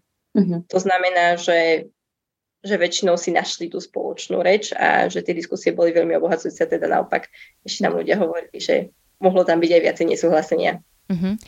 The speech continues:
Speaker 3: Ľudia sú, áno, niekedy veľmi hladní po dráme a vybičovaných <laughs> emóciách. A samo ty, ak sa vrátim k tej predchádzajúcej otázke, ako vnímáš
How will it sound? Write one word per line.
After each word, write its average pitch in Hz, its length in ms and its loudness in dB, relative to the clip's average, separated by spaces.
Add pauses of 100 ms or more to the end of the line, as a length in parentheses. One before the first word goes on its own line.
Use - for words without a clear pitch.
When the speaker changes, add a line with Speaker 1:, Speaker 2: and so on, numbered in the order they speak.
(240)
Speaker 3:
Ľudia 190 320 4
sú, - 240 -2
áno, 160 320 0
niekedy 170 400 -2
veľmi 175 240 2
hladní 160 400 0
po 151 160 -2
dráme 160 400 0
a 165 80 -2
vybičovaných 170 800 0
<laughs> 175 80 0
emóciách. 170 560 0 (480)
A 165 400 2
samo 220 320 4
ty, 233 320 2
ak - 240 -4
sa 214 160 0
vrátim 190 320 2
k - 120 0
tej 175 40 0
predchádzajúcej 185 640 0
otázke, 170 560 0
ako 202 320 -2
vnímáš 160 560 0